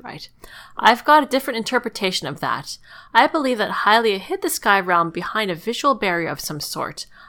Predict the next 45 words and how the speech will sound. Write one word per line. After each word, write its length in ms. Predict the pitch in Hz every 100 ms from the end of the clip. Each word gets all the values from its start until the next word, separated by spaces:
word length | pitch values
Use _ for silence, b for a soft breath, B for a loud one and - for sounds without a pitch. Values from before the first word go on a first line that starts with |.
| B
I 100 | 214
imagine 420 | 208 240 285 277
it 80 | 208
like 160 | 165 160
a 60 |
one-way 440 | 156 196 226 233 208
window, 560 | 202 175 147 - 220 _ _ _
where 160 | 180 170
the 100 | 180
sky 300 | - 247 294
you 140 | 254
see 260 | - - 196
from 140 | 175
the 40 | 165
surface 400 | - 269 254 214
is 120 | 175
only 320 | - 175 175
an 100 | 165
illusion. 500 | 160 165 175 165 - - _ _ -
This 160 | 311
can 100 | - 220
also 280 | 262 302
be 120 | 247 220
seen 280 | - 185
from 140 | 175 175
the 60 |
city 280 | 175 - 240
in 80 | 190
the 60 | 175
sky 360 | - 208 185
from 220 | 180 165
Twilight 380 | 160 202 208 -
Princess, 480 | - 254 - 147 -
which 160 | 170 170
is 120 | 160
nowhere 380 | 202 262 226 202
to 220 | 202 190
be 260 | 190 170 160
seen 380 | - 170 151
an-, 320 | - 180 185 -
from 180 | 180 185
anywhere 380 | 185 180 170 -
on 140 | 160
the 80 | 175
ground. 480 | 196 170 147 -